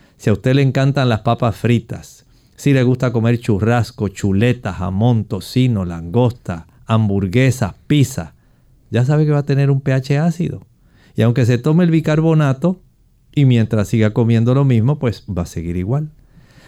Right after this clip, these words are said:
Pero si usted cambia y dice, "Bueno, yo quiero tener un P H de siete punto treinta y nueve", que es el P H, mm, aproximado en el cual nosotros funcionamos en nuestra sangre,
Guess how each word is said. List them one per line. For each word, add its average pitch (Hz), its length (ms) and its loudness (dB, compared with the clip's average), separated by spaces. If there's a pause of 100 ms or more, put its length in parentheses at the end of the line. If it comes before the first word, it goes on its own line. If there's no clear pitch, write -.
(100)
Pero 143 160 2
si 156 140 2
usted 156 340 -2
cambia 120 680 0
y 101 140 -4
dice, 113 300 0
"Bueno, 110 260 0
yo 104 160 -2
quiero 156 300 0
tener 147 420 -2 (520)
un 139 200 0
P 143 120 2
H 143 280 2
de 120 120 2
siete 143 760 0
punto 131 680 0
treinta 123 520 0
y 139 60 2
nueve", 120 420 2
que 107 80 -4
es 101 60 0
el 113 220 0
P 107 180 0
H, 110 580 0
mm, 92 500 -6
aproximado 107 920 0
en 101 60 -2
el 92 80 -6
cual 110 180 -2
nosotros 120 340 -2
funcionamos 120 840 -2
en 101 260 -2
nuestra 117 560 -2
sangre, 107 720 -6